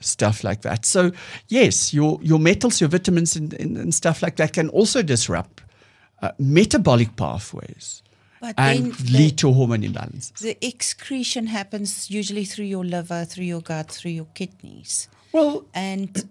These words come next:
Speaker 2: <clears throat> how does it influence those organs? And I'm talking about excessive vitamins and heavy metals, et cetera. Do you develop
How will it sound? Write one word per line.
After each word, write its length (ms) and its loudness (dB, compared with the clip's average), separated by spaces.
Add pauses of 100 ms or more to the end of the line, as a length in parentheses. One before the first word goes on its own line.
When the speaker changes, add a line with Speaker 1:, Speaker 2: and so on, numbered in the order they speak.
(140)
Speaker 2:
<clears throat> 240 4
how 560 -2 (260)
does 220 -6
it 160 -12
influence 640 -6 (180)
those 520 0
organs? 840 -10 (280)
And 120 -6
I'm 140 -8
talking 400 -8
about 400 -10 (180)
excessive 840 -4 (340)
vitamins 500 -6
and 140 -4
heavy 240 -8
metals, 460 -8
et 120 -12
cetera. 440 -8 (360)
Do 100 -2
you 160 2
develop 460 0